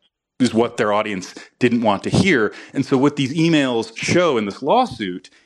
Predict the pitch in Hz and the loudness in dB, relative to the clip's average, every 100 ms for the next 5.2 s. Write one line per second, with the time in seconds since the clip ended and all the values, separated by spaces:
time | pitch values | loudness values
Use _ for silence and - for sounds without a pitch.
0 | - 170 160 147 _ - 160 - 180 180 | 0 2 2 0 _ -4 -2 0 -2 -2
1 | 180 202 170 - 170 165 156 151 - _ | 0 0 0 -2 0 2 2 -2 -8 _
2 | 110 127 143 139 123 - - 135 151 202 | -6 2 6 6 4 -6 -6 0 2 2
3 | 208 - 117 98 - 107 104 92 92 104 | 2 0 -2 -4 -6 -2 -2 -4 -8 -6
4 | 123 110 107 - - 113 117 - 127 117 | 0 0 0 -10 -6 -6 -6 -10 -4 -4
5 | 104 | -4